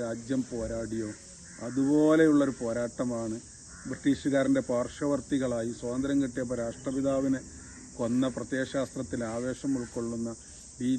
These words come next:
ജെ പിയുടെ ഫാസിസ്റ്റ് ഗവൺമെന്റിൽ നിന്ന് രാജ്യത്തെ രക്ഷിച്ചെടുക്കുക എന്നുള്ളത്. ആ ദേശീയ പ്രാധാന്യമുള്ള ഒരു തെരഞ്ഞെടുപ്പിനെ ജനങ്ങൾ അത്ര ഗൗരവത്തോടു കൂടി കാണുമ്പോൾ, ഞാൻ നേരത്തെ പറഞ്ഞ എല്ലാ വർഗീയ അജണ്ടകളെയും ജനങ്ങൾ തള്ളിക്കളയുമ്പോൾ, ഇവിടെ സി പി എം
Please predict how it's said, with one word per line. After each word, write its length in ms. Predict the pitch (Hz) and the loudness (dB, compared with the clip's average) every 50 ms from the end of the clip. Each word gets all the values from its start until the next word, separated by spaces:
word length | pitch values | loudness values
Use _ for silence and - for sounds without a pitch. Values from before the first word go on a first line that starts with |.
| 123 | 2
ജെ 100 | 139 143 135 - - | 2 2 2 2 2
പിയുടെ 200 | 147 135 131 123 - | 2 2 2 0 -2
ഫാസിസ്റ്റ് 540 | 127 123 127 131 135 - - 143 - - 160 135 | -4 -4 -4 -4 -4 -6 -10 -14 -4 -2 0 2
ഗവൺമെന്റിൽ 440 | 135 127 123 123 123 127 127 123 127 131 | 2 2 2 2 0 0 0 -2 -2 -2
നിന്ന് 180 | 127 131 131 143 - - - - - - - - 147 | -2 -2 -2 -4 -8 -14 -18 -18 -18 -16 -4 0 2
രാജ്യത്തെ 360 | 143 147 143 147 151 147 175 156 | 2 2 2 2 2 2 2 2
രക്ഷിച്ചെടുക്കുക 540 | 151 151 - 151 127 165 151 143 120 - 123 | 2 2 0 0 2 4 4 4 2 0 -2
എന്നുള്ളത്. 260 | 113 113 - - - - - - - - 202 | -2 -2 -6 -8 -10 -14 -18 -16 -6 -2 0
ആ 20 | 214 226 196 190 | 2 4 4 4
ദേശീയ 320 | 190 180 - - 202 202 202 185 - | 4 2 2 2 2 2 4 4 4
പ്രാധാന്യമുള്ള 720 | 175 175 175 175 170 165 165 165 165 160 156 156 151 147 139 | 4 4 4 4 4 4 4 4 4 4 4 6 4 4 4
ഒരു 80 | 135 127 - | 2 0 0
തെരഞ്ഞെടുപ്പിനെ 680 | 131 120 123 123 123 127 131 131 131 120 - 139 135 131 123 117 | 0 0 2 2 2 2 2 0 -2 -2 0 0 0 0 0 -2
ജനങ്ങൾ 400 | 127 123 123 131 139 147 151 143 131 117 | -2 -2 0 2 4 4 4 2 2 -2
അത്ര 340 | - - - - - - 156 156 - - - - - - 131 117 | -6 -10 -8 -2 2 2 2 2 2 -2 -10 -14 -12 -8 -2 2
ഗൗരവത്തോടു 600 | 131 135 143 156 170 180 175 160 - 190 185 175 165 143 | 4 6 6 8 8 8 8 6 6 6 8 8 8 8
കൂടി 160 | 156 147 135 - | 8 6 6 6
കാണുമ്പോൾ, 320 | 131 120 113 113 110 110 101 - - - - - - | 2 2 2 0 -2 -4 -6 -10 -14 -18 -14 0 2
ഞാൻ 100 | - 160 160 156 | 4 6 6 6
നേരത്തെ 280 | 156 156 143 - 175 147 151 | 6 4 4 4 2 4 6
പറഞ്ഞ 220 | 160 151 147 151 147 143 | 6 6 6 6 6 6
എല്ലാ 180 | 147 156 160 165 175 180 180 175 | 6 4 4 4 4 4 4 6
വർഗീയ 440 | 160 151 151 147 147 170 180 185 170 | 6 4 4 2 2 4 4 4 4
അജണ്ടകളെയും 560 | 151 160 156 151 156 151 147 147 147 151 147 143 131 | 4 4 4 4 4 4 4 4 4 4 4 4 2
ജനങ്ങൾ 360 | 135 131 127 131 139 143 143 151 - - - - - - - - - - - - - - - - - - | 2 0 0 2 2 2 2 2 0 -4 -10 -16 -18 -18 -18 -18 -18 -18 -18 -18 -18 -18 -18 -10 -4 0
തള്ളിക്കളയുമ്പോൾ, 760 | 135 139 160 180 175 - 160 143 135 127 120 113 110 113 120 - - - - 160 | 4 6 6 6 6 6 6 6 6 4 4 2 0 -2 -6 -10 -12 -6 -4 -2
ഇവിടെ 200 | 180 202 196 185 - - - - - - - - - | 0 2 2 2 0 -2 -8 -16 -18 -18 -16 -10 -2
സി 140 | - 151 165 165 160 | 2 2 2 2 2
പി 120 | - 185 185 185 | 0 2 2 2
എം 80 | 185 | 4